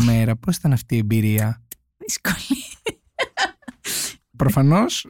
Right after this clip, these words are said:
Speaker 1: από ένα σημείο και μετά, πέρα από την
Speaker 2: Καλά,
Speaker 1: απόλαυση,
Speaker 2: δεν
Speaker 1: έρχεται και
Speaker 2: υπήρχε.
Speaker 1: μια δυσκολία.
Speaker 2: <laughs> Ναι, ναι, ναι, όχι, εντάξει.
Speaker 1: Αλλά ουσιαστικά,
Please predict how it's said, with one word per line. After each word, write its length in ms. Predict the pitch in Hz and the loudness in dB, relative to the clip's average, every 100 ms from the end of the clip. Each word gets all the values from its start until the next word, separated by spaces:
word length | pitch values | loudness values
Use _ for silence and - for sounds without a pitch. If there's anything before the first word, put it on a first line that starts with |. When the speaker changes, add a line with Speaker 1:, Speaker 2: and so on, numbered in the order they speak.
| - _ _ | -18 _ _
Speaker 1:
από 240 | - 139 156 | -4 2 4
ένα 140 | 165 | 4
σημείο 200 | - 165 | 4 2
και 100 | 151 | 4
μετά, 440 | 143 131 160 190 202 | 4 4 4 2 2
πέρα 160 | - 160 | 0 0
από 160 | 151 | 0
την 120 | 151 143 | 2 2
Speaker 2:
Καλά, 100 | 190 180 | 4 4
Speaker 1:
απόλαυση, 340 | 196 180 214 | 2 0 -2
Speaker 2:
δεν 180 | 160 170 | 2 2
Speaker 1:
έρχεται 280 | 208 240 170 | 4 2 2
και 100 | 175 | 4
Speaker 2:
υπήρχε. 160 | 180 | 4
Speaker 1:
μια 80 | 190 | 4
δυσκολία. 720 | 175 - 175 156 151 135 127 | 2 2 2 4 6 4 2
Speaker 2:
<laughs> 40 | - 240 - - - - | 0 -2 -4 -8 -12 -4
Ναι, 60 | 247 - 196 | -4 -4 -4
ναι, 100 | 180 | -2
ναι, 260 | 151 165 | -4 -6
όχι, 200 | 165 165 - | -6 -8 -6
εντάξει. 300 | 165 - - - | -6 -6 -12 -4
Speaker 1:
Αλλά 460 | 143 147 143 135 143 | 0 4 4 2 0
ουσιαστικά, 600 | 135 143 127 - 143 143 | 0 0 0 0 0 0